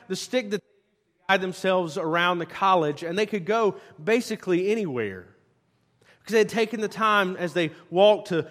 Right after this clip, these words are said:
memorize how many steps it was to different places, and, and when you would turn one place in the sidewalk, where that would lead to and,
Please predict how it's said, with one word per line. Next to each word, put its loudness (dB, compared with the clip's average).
memorize 0
how 0
many -2
steps -4
it -6
was -2
to -8
different -8
places, -2
and, -2
and -6
when -2
you -2
would 0
turn -2
one -2
place -2
in -8
the -6
sidewalk, 0
where -2
that 2
would -4
lead -4
to -4
and, -6